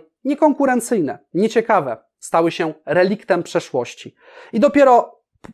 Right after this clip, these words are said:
ponad dekadę, dwie dekady później, kiedy zaczęły wracać na męskie ręce, już jako element ozdobny, jako droga biżuteria, to zaczęły rosnąć coraz większe i większe i większe. I dzisiaj, jak chcecie kupić nowoczesny zegarek, na przykład firmy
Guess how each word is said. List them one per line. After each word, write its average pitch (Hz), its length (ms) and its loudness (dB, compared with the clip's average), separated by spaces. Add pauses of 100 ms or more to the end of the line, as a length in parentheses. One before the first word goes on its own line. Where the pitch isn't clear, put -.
(140)
ponad 240 380 2
dekadę, 135 440 -4
dwie 165 260 2
dekady 139 400 0
później, 135 360 -4
kiedy 139 220 -4
zaczęły 160 380 0
wracać 160 800 0 (200)
na 143 140 0
męskie 151 440 -2
ręce, 208 440 2 (340)
już 190 260 -2
jako 175 340 2
element 147 360 0
ozdobny, 160 460 0
jako 135 260 -2
droga 139 300 0
biżuteria, 175 720 2
to 226 80 2
zaczęły 196 480 2
rosnąć 165 560 0
coraz 131 340 -4
większe 185 600 2
i 156 80 0
większe 269 520 2
i 294 60 6
większe. 294 520 4
I 185 120 0
dzisiaj, 254 520 4
jak - 180 -2
chcecie - 340 -6
kupić - 480 -8
nowoczesny 180 760 -2
zegarek, 156 680 0
na 175 120 0
przykład 175 400 -4
firmy 139 340 -6